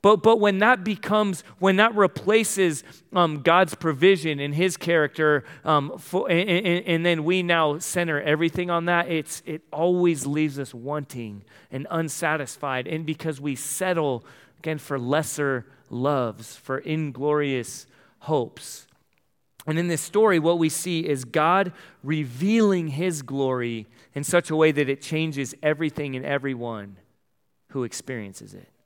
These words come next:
So with that, let's go ahead and pick up in chapter two of verse eight of Luke,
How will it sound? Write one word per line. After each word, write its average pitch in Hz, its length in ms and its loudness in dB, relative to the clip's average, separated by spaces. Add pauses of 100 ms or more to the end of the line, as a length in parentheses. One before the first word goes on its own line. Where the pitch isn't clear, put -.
(180)
So - 140 -4
with 196 200 4
that, 170 140 0
let's 170 160 0
go 185 120 -2
ahead 165 140 2
and 147 120 -4
pick 170 220 -2
up 165 160 0
in 143 160 -4 (240)
chapter 151 340 -2
two 160 400 2 (340)
of 147 140 -2
verse 151 320 0
eight 170 240 4
of 131 160 -2
Luke, 160 400 2